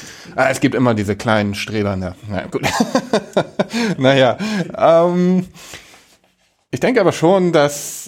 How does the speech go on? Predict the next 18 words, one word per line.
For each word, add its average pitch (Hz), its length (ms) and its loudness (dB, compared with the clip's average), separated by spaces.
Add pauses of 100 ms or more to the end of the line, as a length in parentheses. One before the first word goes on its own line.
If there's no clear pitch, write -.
äh, 110 460 -2 (500)
diese 196 300 0
Frage 170 360 2
sich 160 200 0 (200)
nicht 147 280 -2
stellt 226 540 2
mehr 107 200 0
heutzutage, 104 540 -2
sondern 123 720 -4
die 131 120 -4
Leute 139 580 2 (1120)
benutzen, 135 1000 2 (800)
die 110 140 -4
wollen 123 240 4
Services, 170 920 0
die 123 200 -6
wollen 120 560 0
Dienstleistungen 175 960 -2